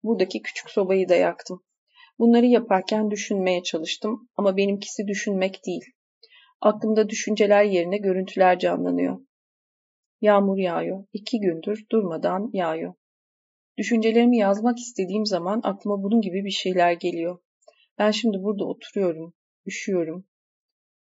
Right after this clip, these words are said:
Yarın yazıhaneye gideceğim. Bu deftere yazdıklarımı okudum. Muhittin'e hatıra defteri tuttuğumu söylediğim zaman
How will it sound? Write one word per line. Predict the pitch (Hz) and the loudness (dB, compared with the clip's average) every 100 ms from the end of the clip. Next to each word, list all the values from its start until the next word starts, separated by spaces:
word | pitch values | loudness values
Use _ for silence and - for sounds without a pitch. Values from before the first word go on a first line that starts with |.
| _ _ - | _ _ 2
Yarın | 220 220 | 6 6
yazıhaneye | 208 196 208 202 202 196 | 4 4 2 2 2 -2
gideceğim. | 185 - 180 170 190 - | -6 -8 -6 -6 -8 -8
Bu | 220 | 0
deftere | 220 208 208 202 | 0 0 0 2
yazdıklarımı | 202 190 190 - 185 196 196 | 4 4 0 -4 -4 -2 -2
okudum. | 185 190 - 185 _ _ _ _ _ _ | -2 -4 -8 -10 _ _ _ _ _ _
Muhittin'e | 226 226 226 226 | 0 0 0 2
hatıra | 226 214 208 233 220 | 4 4 2 6 6
defteri | 202 - - 180 - | 6 -2 -4 -4 -6
tuttuğumu | - - 170 156 | -18 -4 -4 -4
söylediğim | - 202 190 202 202 | -2 -2 0 -2 -2
zaman | 180 175 214 220 | 0 2 0 -2